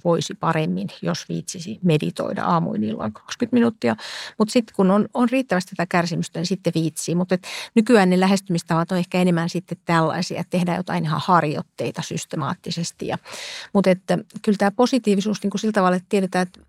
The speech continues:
just vaikka näistä hiirikokeista, että, että tämmönen niinku positiivinen ennakko-odotus, niin sillä on ihan vaikutuksia aivojen neurobiologiaan.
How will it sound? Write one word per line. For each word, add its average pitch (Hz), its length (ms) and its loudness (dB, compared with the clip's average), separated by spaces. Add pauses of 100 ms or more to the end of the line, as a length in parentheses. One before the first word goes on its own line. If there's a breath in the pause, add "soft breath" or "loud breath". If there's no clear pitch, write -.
just 202 300 -4
vaikka 180 220 0
näistä 180 260 0
hiirikokeista, 175 800 0
että, - 220 -10
että - 100 -14
tämmönen 165 300 0
niinku 170 280 -2
positiivinen 175 640 2
ennakko-odotus, 175 840 0
niin 180 80 -6
sillä 180 240 0
on 175 100 -2
ihan 175 280 0 (800 loud breath)
vaikutuksia 170 840 0 (300 loud breath)
aivojen 160 580 0 (720 loud breath)
neurobiologiaan. 175 1080 0